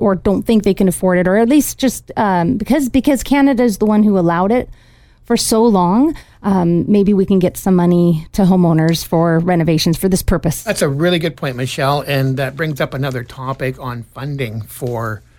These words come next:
Speaker 2: asbestos. There isn't any, but there should be. Now, Canada is responsible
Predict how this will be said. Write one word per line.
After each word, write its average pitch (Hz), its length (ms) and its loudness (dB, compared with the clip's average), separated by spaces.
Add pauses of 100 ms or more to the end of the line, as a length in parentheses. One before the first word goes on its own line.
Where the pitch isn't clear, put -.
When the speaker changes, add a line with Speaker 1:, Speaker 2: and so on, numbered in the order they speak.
(280)
Speaker 2:
asbestos. 127 680 -12
There 151 320 -4
isn't 160 400 -4
any, 117 340 -14 (100)
but 131 140 -16
there 127 140 -12
should 143 440 -8
be. 123 280 -14 (320)
Now, 123 180 -10
Canada 147 380 -6
is 135 120 -6
responsible 131 920 -10